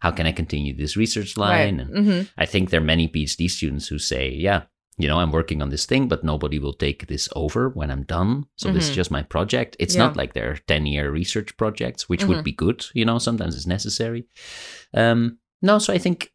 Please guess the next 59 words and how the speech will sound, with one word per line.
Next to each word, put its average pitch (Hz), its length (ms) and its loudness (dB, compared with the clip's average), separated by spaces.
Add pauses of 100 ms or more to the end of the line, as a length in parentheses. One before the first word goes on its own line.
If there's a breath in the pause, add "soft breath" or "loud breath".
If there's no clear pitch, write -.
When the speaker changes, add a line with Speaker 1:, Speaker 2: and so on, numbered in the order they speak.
Speaker 1:
in 135 120 4
many 139 180 4
cases 110 520 2
there's, 101 420 4
yeah, 69 200 -6
some 95 320 4
coordination, 80 600 0
of 76 140 -6
course, - 320 0
but 95 160 -2
not 120 200 4
up - 220 -2
to 135 100 0
the 123 120 4
level 101 420 4
of 95 240 2 (320 loud breath)
a 98 60 6
well-ordered 87 1040 4 (200)
science 71 640 -2
like 67 300 -4 (140)
somebody 73 300 -2
like 67 240 -4
Kitcher - 580 -4
would - 180 -10
say, 196 160 4
Speaker 2:
Mm-hmm. 147 340 -2
Speaker 1:
you 71 100 -4
know, 71 120 -6
we 82 140 0
need, 71 360 -6
like, 71 220 -2
really 95 400 6
collective 90 580 0
thinking, 82 360 0
like, 69 180 -2
"This 80 180 -2
is 95 120 -4
what 101 120 6
we're 98 100 0
gonna 92 200 4
do 85 160 2
for 87 140 0
the 78 80 0
next 73 240 -4
five 90 240 0
years. 78 280 0
We're 82 60 -10
gonna 73 160 -2
solve 80 320 0
these 85 200 0
issues. 71 440 -2
We 73 80 -2
need 76 220 0
Speaker 2:
Mm-hmm. 196 200 4
Speaker 1:
to - 80 2
have 87 180 0
measurement 78 380 0
in 69 120 -6
place." 73 280 -10